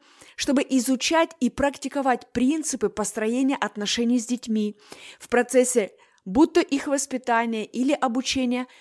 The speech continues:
на основании Священного Писания. И сегодня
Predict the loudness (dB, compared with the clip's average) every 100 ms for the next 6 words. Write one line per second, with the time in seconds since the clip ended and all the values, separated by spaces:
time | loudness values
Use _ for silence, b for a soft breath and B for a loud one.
0 | b -2 0 0 0 0 0 0 0 -4
1 | -6 -6 -6 -8 -8 -8 -8 -6 -4 -6
2 | -10 -16 _ _ _ _ _ b b b
3 | -4 -2 0 0 0